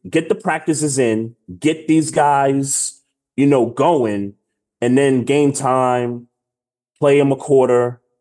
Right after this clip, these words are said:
And then at that point, you just kinda gauge, "Okay, we'll start taking out starters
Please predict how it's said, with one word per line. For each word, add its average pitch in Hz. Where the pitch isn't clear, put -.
And 113
then 110
at 104
that 120
point, 120
you 104
just 110
kinda 107
gauge, 104
"Okay, 92
we'll 95
start 98
taking 101
out 90
starters 90